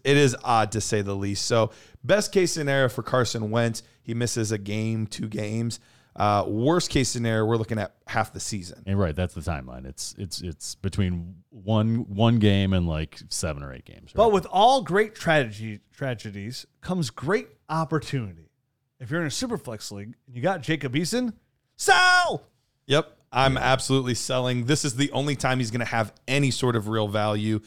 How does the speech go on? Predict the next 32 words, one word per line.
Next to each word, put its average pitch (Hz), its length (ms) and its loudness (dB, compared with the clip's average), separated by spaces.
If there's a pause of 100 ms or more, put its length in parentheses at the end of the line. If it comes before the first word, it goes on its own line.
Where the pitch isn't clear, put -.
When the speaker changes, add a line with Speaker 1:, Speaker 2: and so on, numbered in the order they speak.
(460)
Speaker 1:
It's 127 160 0
gonna 160 140 2
be 135 100 2
Carson 123 340 2
Wentz's 110 280 -2
job 107 260 2
when 107 80 2
he 110 160 -2
comes 104 300 -4
back. 110 440 0 (420)
If 165 180 0
something 160 360 0
were 139 120 2
to 139 60 0
go 127 440 4
haywire, 127 560 0
I 113 80 -2
still - 260 -2
don't 127 180 -2
think 120 200 -2
Jacob 113 300 -4
Eason 104 400 -6 (400)
is 104 480 0
a 101 120 -4 (140)
good 151 200 4
enough 120 320 -2
quarterback 110 640 -2
to 113 100 -8
say, 110 280 -2 (260)
"Hey, 147 180 4
we 123 160 2
have 156 140 6